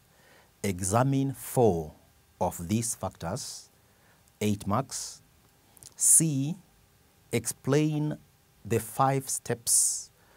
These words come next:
to be followed in the process of succession planning," five marks. Total marks for question three, fifteen marks. Uh, question A has, uh, two aspects,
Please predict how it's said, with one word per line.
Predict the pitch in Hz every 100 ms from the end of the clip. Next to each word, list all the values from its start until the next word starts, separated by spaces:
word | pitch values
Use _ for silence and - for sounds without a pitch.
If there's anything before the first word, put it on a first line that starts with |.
| _ _
to | 110
be | 98
followed | 104 - 123 98 90 82 - _ _ _
in | 95
the | 92
process | - 113 110 - 110 - -
of | 110 - - _
succession | - - 87 - 98 - 78
planning," | - 101 104 104 107 - _ _ _ _ _ _
five | - 123 113 -
marks. | 98 117 - - - - _ _ - - _ _
Total | 107 104 95
marks | 87 107 -
for | -
question | 87 - 107 98
three, | 85 - 170 147 214 - _ _ _ _ _ _
fifteen | - 107 - 104 92
marks. | 80 - - - - _ _ _ _ _ _ _ _ _ _ -
Uh, | - 92
question | - - 277 170
A | 156 101 85 - _ _ _ - -
has, | 104 104 -
uh, | 92 85
two | - 107
aspects, | - - - 165 - - -